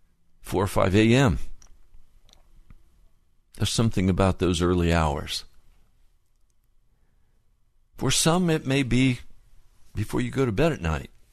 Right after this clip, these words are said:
The problem with that is most at night want to pray silently so the family doesn't hear them,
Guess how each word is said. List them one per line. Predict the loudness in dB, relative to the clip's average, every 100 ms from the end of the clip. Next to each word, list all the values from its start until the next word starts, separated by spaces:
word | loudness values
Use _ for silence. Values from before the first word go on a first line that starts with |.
| _ _ -20 -20
The | -6
problem | 0 2 2 2
with | 2
that | 4 4 4
is | 0 2
most | 2 2 -2 -8 -12
at | -10 -8
night | -2 0 0
want | -2 -4
to | 0
pray | 4 4
silently | 4 2 2 2 0 0
so | 0 0
the | 0
family | 2 2 2 2
doesn't | 0 0 0
hear | 2 2
them, | 4 2